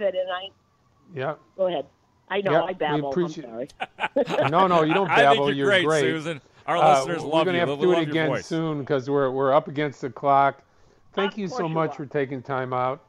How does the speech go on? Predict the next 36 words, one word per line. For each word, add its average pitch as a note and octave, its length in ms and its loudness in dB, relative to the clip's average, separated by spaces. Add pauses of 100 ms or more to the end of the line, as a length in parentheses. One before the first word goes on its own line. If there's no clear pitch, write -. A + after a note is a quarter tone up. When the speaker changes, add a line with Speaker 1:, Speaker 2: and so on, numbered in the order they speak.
(260)
Speaker 2:
and, C3+ 360 -2
uh, C3 360 6 (420)
let's, G3 340 -4
let's G#3+ 220 -6
do G#3+ 160 -4
it F3+ 60 0
again D#3 300 -2
sometime, C#3 580 -6
uh, B2+ 220 -2
in B2 120 -10
the B2 60 -8
middle C3+ 260 -2
or B2+ 220 0
late A#2+ 360 -4
summer A#2+ 320 -8
because B2+ 360 -4
you're, C3 160 -4 (380)
you're D3+ 120 -4
so F#3 240 2
fantastic C#3 800 -2
and B2+ 100 -8
you're B2 120 -8
so C#3 180 -6
great C3 240 -2
with B2 140 -8
your A2+ 100 -8
time A2+ 440 -8
and G#2+ 120 -12
such - 240 -16
a - 20 -12
good B2+ 240 -8
friend A#2 320 -8
for B2+ 140 -6
all A#2 120 2
these A2 260 -8
years. A2 380 -4